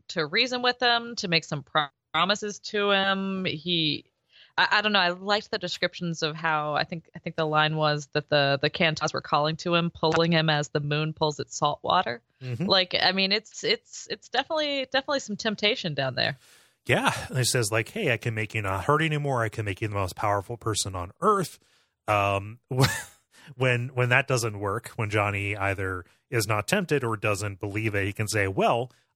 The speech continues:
Speaker 2: I can refrain from hurting the people you care about." That doesn't work. Um, it's very similar, uh, to the end of It,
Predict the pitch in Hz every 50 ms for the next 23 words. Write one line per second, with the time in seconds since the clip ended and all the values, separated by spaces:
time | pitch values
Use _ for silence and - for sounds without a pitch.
0 | _ _ 123 120 120 - 127 117 110 107 104 - - 95 107 107 104 98 - 110
1 | 110 104 - 117 107 101 104 101 101 101 - - 104 95 - - 92 85 90 92
2 | - - - 139 165 226 175 107 - 85 82 82 - - _ _ _ _ _ _
3 | _ _ _ _ _ _ _ _ _ _ 120 120 120 120 - 127 113 95 98 95
4 | 92 90 90 92 87 90 - - - - _ _ _ _ - 113 110 104 104 98
5 | 98 101 110 - - 123 - - 233 262 - - - 254 247 165 120 104 104 110
6 | - _ - 120 113 110 110 107 107 113 - - - - - 117 120 113 110 107
7 | 87 92 127 147 127 -